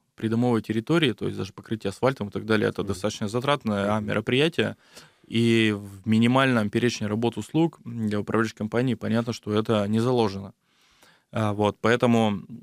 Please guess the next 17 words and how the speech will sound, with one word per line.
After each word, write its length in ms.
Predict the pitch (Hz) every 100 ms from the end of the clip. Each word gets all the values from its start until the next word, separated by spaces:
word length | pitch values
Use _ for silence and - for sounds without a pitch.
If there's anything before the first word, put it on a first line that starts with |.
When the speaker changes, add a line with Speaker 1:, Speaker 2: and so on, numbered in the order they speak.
| - -
Speaker 1:
вот 240 | 110 -
я 140 | 110 120
бы 500 | 127 113 107 104 101
таким 280 | 117 - 123
образом 320 | 117 107 98
построил 420 | 104 - 117 110
работу 360 | 104 131 170 107
муниципальных 640 | 104 107 - 113 107 101
и 60 | 110
региональных 460 | 107 107 110 107
чиновников, 500 | - 110 123 135 -
чтобы 320 | - - 104 101
вот 160 | 104 - _ _
создали 400 | - - 123 143
какой-то 280 | 135 110 110
отдельный 300 | 104 113 107
центр 360 | - 185 202